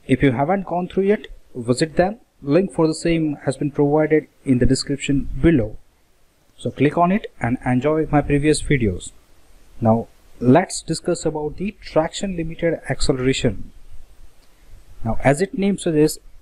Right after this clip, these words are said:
the acceleration performance in this case, it is limited by the traction. When the traction comes to the picture, we need to consider the friction available in between the road wheels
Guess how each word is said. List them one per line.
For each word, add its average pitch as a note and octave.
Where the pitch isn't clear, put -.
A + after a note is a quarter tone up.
the A#2+
acceleration G3
performance E3
in B2+
this D#3
case, C3+
it A#2
is A2+
limited E3+
by C3
the F3+
traction. -
When C3
the C#3+
traction -
comes -
to -
the -
picture, F#3
we A2+
need D#3
to E3+
consider D#3
the B2+
friction D#3+
available C#3
in A#2+
between A#2+
the B2+
road B2+
wheels G3+